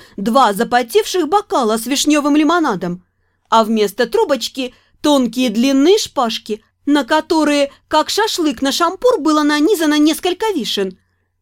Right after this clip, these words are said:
Я вцепилась в бокал и с облегчением спрятала лицо, стараясь пить маленькими глоточками. Эрелив, посмеиваясь и чуть смущённо поглядывая на меня, тоже стал пить,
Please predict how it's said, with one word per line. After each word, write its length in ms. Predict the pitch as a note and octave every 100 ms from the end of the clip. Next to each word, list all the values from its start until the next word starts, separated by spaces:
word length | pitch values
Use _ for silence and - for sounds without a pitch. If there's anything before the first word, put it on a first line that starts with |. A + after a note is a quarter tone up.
| -
Я 240 | A3+ A#3+
вцепилась 580 | A#3 C#4 A3+ A#3 G#3 G3+
в 80 | F3+
бокал 420 | A3 A3+ G4 G4+ _ _ _
и 100 | C#4+
с 100 | D#4
облегчением 720 | C#4+ C4 - - D4+ A#3+ B3+ A#3+
спрятала 460 | - C4+ C4 C#4+
лицо, 500 | F4 F#4 - B3+ F3+ _ _ _ _
стараясь 580 | - - A3+ A3+ A3+ A3
пить 260 | - A#3+ B3
маленькими 580 | C4 A#3+ A3 A3 B3 B3+
глоточками. 840 | C4+ C#4+ A#3 F#3 - F#3 F#3 F#3 _ _ _
Эрелив, 480 | D#4 D#4+ D#4 D4 -
посмеиваясь 880 | C#4+ - D#4 A4+ F4+ A#3+ B3 A#3+ - _ _
и 160 | D#4 D#4
чуть 240 | F4+ F4+
смущённо 600 | E4+ G#4+ - F#4 D#4 A#3+
поглядывая 640 | A#3 C#4+ B3+ A#3 G3+ A3+ B3
на 100 | C4+
меня, 260 | D4+ A4 A#4 - _ _
тоже 260 | A4+ F#4+ F4+
стал 320 | - D4 C4+
пить, 360 | - A3+ -